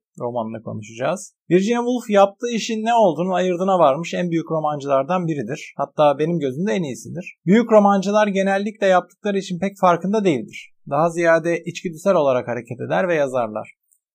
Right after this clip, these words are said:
Pratikleri iyidir ama bu pratiği teoriye dökme konusunda iyi bir sicilleri yoktur. Aslında onlara Wordsworth'ın tabiriyle bir esin gelir ve o şaheserleri yaratırlar. Halbuki Woolf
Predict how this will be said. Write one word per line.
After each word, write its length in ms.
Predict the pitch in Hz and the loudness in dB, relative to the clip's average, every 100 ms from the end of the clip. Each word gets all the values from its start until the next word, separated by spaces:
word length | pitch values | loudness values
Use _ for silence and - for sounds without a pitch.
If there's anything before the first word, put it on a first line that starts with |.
| _ | _
Pratikleri 460 | 156 165 185 202 202 | 0 0 0 0 2
iyidir 260 | 208 185 196 | 2 2 2
ama 240 | 180 175 | 0 0
bu 120 | 185 | -2
pratiği 460 | 196 190 185 190 175 | -2 -2 -2 -4 -4
teoriye 420 | 170 180 190 196 | -2 2 2 2
dökme 240 | 127 190 190 | -2 -4 -6
konusunda 460 | 156 131 - 160 196 | -6 -8 -10 -8 -6
iyi 200 | 196 175 | -4 -6
bir 60 | |
sicilleri 520 | 160 156 143 135 175 226 | -6 -8 -10 -6 -4 0
yoktur. 360 | 170 - - - - - | -2 -4 -20 -20 -16 -6
Aslında 340 | 185 240 247 | -4 -2 2
onlara 300 | 233 233 240 | 2 4 4
Wordsworth'ın 720 | 226 233 247 240 220 170 160 | 4 4 2 2 4 4 2
tabiriyle 560 | 156 175 180 220 247 190 | 0 0 0 -2 -2 -2
bir 80 | 196 | -2
esin 340 | 190 196 240 | -4 -2 0
gelir 320 | 160 120 180 | 0 0 -4
ve 140 | 180 185 | -2 -2
o 180 | 190 180 | -2 0
şaheserleri 800 | 196 190 190 180 185 180 180 | 4 6 4 4 0 2 0
yaratırlar. 680 | 180 135 110 - - 101 - - - | 0 0 -4 -6 -8 -8 -8 -8 2
Halbuki 580 | 165 165 170 175 170 - - | 2 2 -2 -2 -4 -6 -4
Woolf 340 | 139 220 | 4 4